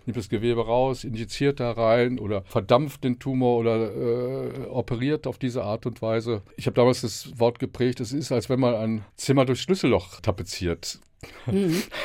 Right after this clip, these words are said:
Speaker 1: <laughs> Nicht, also, um das mal deutlich zu machen. Und das ist die Mikrotherapie. Und dafür bin ich natürlich innerhalb der Radiologie, aber auch innerhalb der operativen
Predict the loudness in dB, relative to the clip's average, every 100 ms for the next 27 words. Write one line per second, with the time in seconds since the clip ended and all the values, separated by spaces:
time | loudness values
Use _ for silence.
0 | 2 4 4 4 2 2 2 0 2 2
1 | 2 0 0 0 4 4 2 -2 0 2
2 | 4 4 4 2 2 2 0 -2 0 0
3 | 0 0 -2 -2 0 -2 -4 -16 -16 2
4 | 6 8 8 6 4 2 -4 -4 -4 2
5 | 2 2 -4 -2 0 0 2 2 0 -2
6 | -2 -2 0 0 0 -4 -4 -4 -4 -6
7 | -6 -10 -10 -8 -6